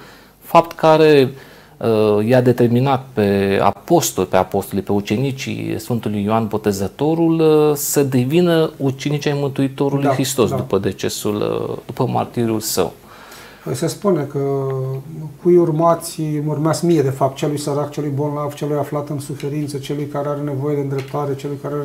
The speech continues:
Speaker 2: nevoie de un cuvânt bun.”
Speaker 1: Iar acest botez al
Speaker 2: Da.
Speaker 1: pocăinței pe care îl, uh, propunea și pe care îl practica Sfântul Ioan Botezătorul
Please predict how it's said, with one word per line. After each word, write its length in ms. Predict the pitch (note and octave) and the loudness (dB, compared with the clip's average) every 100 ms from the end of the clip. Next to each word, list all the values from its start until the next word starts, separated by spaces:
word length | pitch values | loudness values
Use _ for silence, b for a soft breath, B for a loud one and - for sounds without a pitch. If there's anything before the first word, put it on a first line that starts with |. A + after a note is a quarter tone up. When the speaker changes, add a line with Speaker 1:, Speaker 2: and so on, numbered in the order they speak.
| C#3+ | -6
Speaker 2:
nevoie 280 | C#3 C#3+ C#3 | -4 -4 -4
de 80 | |
un 120 | C#3 C3 | -6 -8
cuvânt 240 | C#3 C3+ C3+ C3 | -8 -8 -6 -6
bun.” 140 | D#3+ D#3+ A#2 | -6 -6 0
Speaker 1:
Iar 140 | B2 | 4
acest 280 | A2+ D#3 C#3 | 4 4 4
botez 360 | C3 B2+ D#3 | 4 6 6
al 80 | C3 | 6
Speaker 2:
Da. 60 | A2+ | 4
Speaker 1:
pocăinței 500 | A2+ - C#3+ C3 A2+ | 2 4 2 4 2
pe 160 | G#2 F#2+ | 2 0
care 320 | G#2+ G2+ G2 | 0 2 2
îl, 360 | G2+ A#2+ G2 E2+ - | 4 4 4 -2 -8
uh, 140 | G#2+ F2+ - | -6 -6 -8
propunea 600 | - A2 G2+ A2+ A2 C#3 | 0 2 2 0 2 2
și 160 | A#2 - | 0 -2
pe 80 | G2 | -4
care 240 | - F#2+ | 0 0
îl 60 | F#2+ | 0
practica 520 | G2+ G2+ - G2+ A2 | -2 -6 -8 -2 -2
Sfântul 340 | G#2 G#2+ G2+ G#2 | -2 -4 -2 -2
Ioan 160 | A2 | -2
Botezătorul 840 | G#2 G2+ G#2 F#2 F#2+ - F3+ F#3 | -2 -2 -4 -4 -4 -2 -2 -2